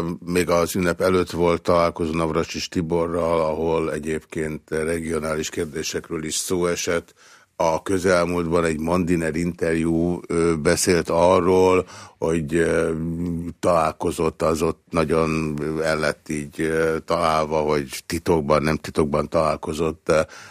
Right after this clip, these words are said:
Lázár János és Karácsony Gergely, aztán kiderült, hogy ebben semmi titok nincsen, és negyed évente egyébként is találkoznak. Ugye maga a szöveg, ez így szól: „Egyeztetés egy régi baráttal, ma délután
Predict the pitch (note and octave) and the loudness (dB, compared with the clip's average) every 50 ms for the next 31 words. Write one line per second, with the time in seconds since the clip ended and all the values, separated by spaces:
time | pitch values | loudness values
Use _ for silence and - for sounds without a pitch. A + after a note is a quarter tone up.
0 | - - - - - E2 D#2+ D#2+ D#2 D#2+ D#2+ D#2+ D#2+ E2+ D#2 D2+ D#2+ D#2 D#2 D#2+ | -20 -10 -4 -2 0 2 2 2 2 2 0 0 0 -2 -2 0 0 0 0 -2
1 | D2+ D#2 D2+ - - D#2 D2+ D#2 - - - - - E2 E2+ D#2+ D#2 - - D2+ | -2 -4 -8 -10 -8 -6 -6 -6 -6 -8 -12 -8 -2 0 0 0 -2 -4 -6 -8
2 | D2 D2 E2 E2+ E2+ D2+ D2+ D2 - - D2+ C#2+ - - D2 C#2 D#2 D2 C#2+ - | -4 0 0 0 2 2 0 -2 -2 -4 -6 -6 -4 -6 -4 -4 -4 -6 -4 -4
3 | D2 C2+ C2 C#2 - - D2 C2+ C2+ - - _ - D2+ C#2+ - F2+ F2+ E2+ - | -6 -6 -6 -8 -6 -6 -6 -8 -8 -16 -18 _ -10 -10 -8 -6 -4 -6 -4 -4
4 | D#2+ D2+ D2+ - - E2 D2+ D#2+ D2+ D2 D#2+ D2 D2+ D2+ C#2 - - D#2+ D#2+ D#2+ | -4 -6 -6 -6 -6 -6 -4 -4 -4 -2 -2 -2 -2 -4 -4 -4 -4 -2 0 0
5 | D#2+ C#2+ - - D#2+ C#2+ C#2+ D2 - - F2 E2 D#2+ D#2+ D#2+ - F2+ E2+ C#2+ F2 | -2 -2 -2 -4 -4 -4 -4 -4 0 2 4 6 6 6 4 4 2 2 4 6
6 | G2 G#2 - - - - - A#2+ G#2+ - - E2 F2+ F2+ F#2+ F#2 E2 F2+ F2 E2+ | 4 4 4 2 -8 -8 -6 -8 -4 2 4 6 6 6 6 6 6 4 4 4
7 | - - F#2 F#2 E2+ D#2+ F2 D#2+ G#2+ G2+ F2+ D#2+ - - - A2+ A2 G#2 G2+ G2 | 4 4 4 6 6 4 4 4 4 4 4 4 4 4 6 6 8 8 6 6
8 | F#2 E2+ F2+ - - F#2 - - E2+ - - E2+ E2 E2 E2+ D#2 C2+ D2 C#2 E2+ | 6 4 4 4 4 2 4 2 2 2 2 2 4 4 4 2 2 2 4 6
9 | F#2+ G2 F#2+ F2+ F2 E2+ - - - E2+ D#2 D#2+ D#2 C#2 E2+ E2 D#2+ D#2 | 6 8 8 6 6 4 2 2 2 4 4 4 2 4 4 4 4 4